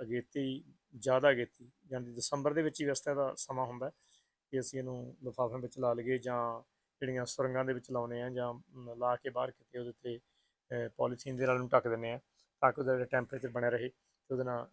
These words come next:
ਜਲਦੀ ਇਹਦੀ ਜਰਮੀਨੇਸ਼ਨ ਹੋ ਜਾਂਦੀ ਹੈ। ਇਸ ਕਰਕੇ ਹੁਣ ਵੀ ਸਮਾਂ ਹੈ, ਤੁਸੀਂ ਜਿਹੜੀਆਂ ਹੈਗੀਆਂ, ਅਮ, ਸਬਜ਼ੀਆਂ ਨੂੰ ਲਾ ਸਕਦੇ ਹੋ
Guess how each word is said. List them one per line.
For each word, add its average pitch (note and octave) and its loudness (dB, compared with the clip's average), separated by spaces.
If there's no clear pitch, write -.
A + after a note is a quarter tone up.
ਜਲਦੀ A#2+ 0
ਇਹਦੀ A#2+ -4
ਜਰਮੀਨੇਸ਼ਨ A#2+ -4
ਹੋ A#2 -4
ਜਾਂਦੀ A#2 -6
ਹੈ। C#3 -10
ਇਸ C#3+ -2
ਕਰਕੇ - -2
ਹੁਣ C3+ 2
ਵੀ C3 -2
ਸਮਾਂ C3+ 2
ਹੈ, - -8
ਤੁਸੀਂ - 0
ਜਿਹੜੀਆਂ C3 -2
ਹੈਗੀਆਂ, B2 -4
ਅਮ, A#2+ -14
ਸਬਜ਼ੀਆਂ B2 -4
ਨੂੰ B2 -6
ਲਾ A#2 4
ਸਕਦੇ A#2+ 0
ਹੋ C3 -4